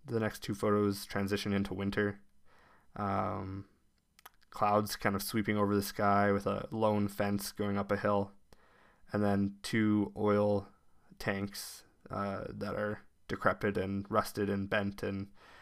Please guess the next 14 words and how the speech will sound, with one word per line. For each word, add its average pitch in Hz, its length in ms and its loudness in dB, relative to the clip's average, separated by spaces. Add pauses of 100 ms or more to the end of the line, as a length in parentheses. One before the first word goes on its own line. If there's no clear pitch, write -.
(120)
sat 110 240 4
in 110 80 4
that 110 200 0
field 107 400 2
for, 101 680 2 (340)
well, 107 200 -2
as 101 120 2
long 110 200 6
as 104 80 4
I 101 140 6
can 101 140 -4
remember, 107 400 4
and 101 260 0
only, 107 460 0